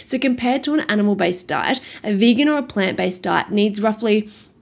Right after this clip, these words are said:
anywhere from fifteen to twenty-five percent more total daily protein from plant-based sources to level that playing field with an animal-based protein diet. This is because plant-based protein sources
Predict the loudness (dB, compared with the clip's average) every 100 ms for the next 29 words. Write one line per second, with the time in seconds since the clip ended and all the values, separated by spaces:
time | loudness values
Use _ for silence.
0 | _ _ _ 2 2 4 2 0 0 0
1 | 0 4 2 2 -4 0 0 0 -2 -2
2 | -4 -2 -2 0 2 4 2 -2 -16 -18
3 | -8 2 2 2 -2 -2 0 0 2 0
4 | -2 -6 -4 -2 -2 -4 -6 -4 -4 -2
5 | -4 -2 -2 -4 -4 -4 -6 -8 -8 -2
6 | 2 2 2 2 0 -2 -4 -8 -4 -2
7 | -2 -2 -2 0 -2 -6 -6 -4 -2 -2
8 | -4 -4 -2 -2 -4 -10 -20 _ -4 -2
9 | -2 -4 -4 -6 -8 -6 -8 -10 -18 -16
10 | -16 -10 -2 0 0 0 0 2 0 -6
11 | -12 -4 -4 -2 -4 -4 -4 -4 -2 -4
12 | -2 -2 -2 -2 -2